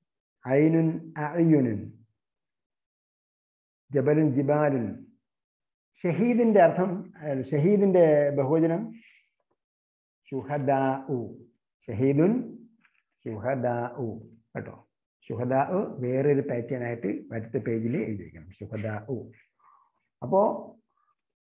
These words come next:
ഒരേ ഇനത്തിൽ, ഒരേ ഘടനയിൽ വരുന്ന ബഹുവചനങ്ങൾ പ്രത്യേകം എഴുതി വെക്കണം.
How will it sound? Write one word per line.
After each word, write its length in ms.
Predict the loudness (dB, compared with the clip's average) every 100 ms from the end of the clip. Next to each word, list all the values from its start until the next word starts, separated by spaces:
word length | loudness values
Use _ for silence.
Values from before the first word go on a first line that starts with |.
| _ _
ഒരേ 360 | 2 6 8 8
ഇനത്തിൽ, 560 | 8 6 6 4 2 4
ഒരേ 260 | 4 4
ഘടനയിൽ 640 | 2 4 4 4 4 4
വരുന്ന 640 | 6 4 2 -2 -6 -10 -20 _ _ _ -14
ബഹുവചനങ്ങൾ 880 | -2 0 4 6 6 2 0 -2
പ്രത്യേകം 580 | -4 -8 -6 -2 0 0
എഴുതി 160 | -2 -2
വെക്കണം. 340 | -6 -10 -20